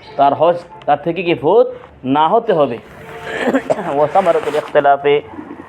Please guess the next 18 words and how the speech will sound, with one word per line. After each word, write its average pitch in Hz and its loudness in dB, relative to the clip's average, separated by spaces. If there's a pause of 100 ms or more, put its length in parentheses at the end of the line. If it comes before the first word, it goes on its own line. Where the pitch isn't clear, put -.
(320)
ইখতিলাফ 202 2 (160)
ইমামে 175 2
আবু 156 0
ইউসুফ 151 -2
রহমতুল্লাহি 147 2
আলাইহি 151 -2 (340)
এবং 143 0
ইমামে 170 2
মুহাম্মদ 160 -2
রহমতুল্লাহি 143 0
আলাইহির 139 0 (260)
মাঝে 131 2
মতানৈক্যের 139 0
ফলাফল 139 0
হলো, 165 0 (480)
লা 170 4
তাদহুরু 147 -2
ইল্লা 143 4